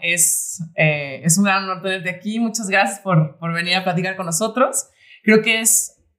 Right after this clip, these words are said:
un episodio diferente porque vamos a platicar no de temas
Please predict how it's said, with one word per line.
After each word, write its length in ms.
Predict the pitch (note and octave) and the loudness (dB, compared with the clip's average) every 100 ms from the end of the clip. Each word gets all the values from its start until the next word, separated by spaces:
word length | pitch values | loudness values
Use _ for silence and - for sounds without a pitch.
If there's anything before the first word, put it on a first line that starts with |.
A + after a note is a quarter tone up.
| _ - | _ 2
un 160 | A3+ | 6
episodio 380 | D#4 D4+ A#3+ A#3 | 6 4 2 2
diferente 580 | A3+ E3 F#3 E3+ D#3+ - - | 0 0 2 4 2 0 -2
porque 240 | D#3+ F3+ | 0 4
vamos 260 | F#3+ G#3+ A3 | 4 4 2
a 80 | |
platicar 720 | G3+ F3 D#3+ E3+ F3 E3+ E3+ _ _ A3 - | 2 -2 -2 0 0 -2 -10 _ _ -4 0
no 440 | F#3+ G3+ G#3+ G#3 G3+ | 6 8 10 8 6
de 300 | F#3+ F#3 F3 | 4 2 0
temas 500 | F#3 F#3 F#3+ G3 - | -2 -2 0 0 -2